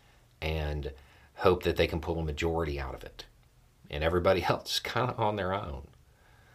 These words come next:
Um, so it's an opportunity for the Democratic Party, but only if they work for it. McConnell is ceding. He's gonna sacrifice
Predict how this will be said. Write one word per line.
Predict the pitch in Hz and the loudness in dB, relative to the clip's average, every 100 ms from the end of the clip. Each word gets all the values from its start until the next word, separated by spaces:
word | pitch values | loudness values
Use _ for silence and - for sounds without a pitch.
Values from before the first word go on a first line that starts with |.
| - - - - - - - | -20 -20 -20 -20 -20 -16 -8
Um, | 69 64 - 50 - - - _ _ _ - - - - - | -6 -6 -10 -14 -20 -20 -20 _ _ _ -20 -20 -20 -20 -8
so | - 92 90 90 | 4 8 8 6
it's | - 104 | 4 4
an | 107 | 6
opportunity | 101 - 92 - 175 139 98 92 85 - - _ _ _ _ _ - | 6 6 6 6 6 6 4 0 -4 -6 -20 _ _ _ _ _ 0
for | 120 127 | 6 8
the | 113 | 8
Democratic | 107 92 98 87 - | 6 4 4 4 2
Party, | 90 87 82 80 - - _ _ - - _ _ _ - _ | 2 4 2 -2 -8 -20 _ _ -20 -20 _ _ _ -20 _
but | 110 98 | 6 8
only | 92 87 | 6 4
if | 82 - | 0 0
they | 80 | 0
work | 78 73 - | 0 -4 -8
for | - - | -10 -10
it. | - - - - _ _ _ _ _ _ - | -12 -12 -14 -16 _ _ _ _ _ _ -10
McConnell | - - - 117 110 95 80 - | -4 -4 4 6 8 6 2 -2
is | 92 76 | -2 0
ceding. | - 113 101 82 71 71 - - - | 2 2 2 0 -4 -8 -14 -20 -10
He's | - 92 | -2 0
gonna | 92 85 | 2 2
sacrifice | - 101 90 - 76 64 - - | 4 4 4 2 0 -2 -8 -10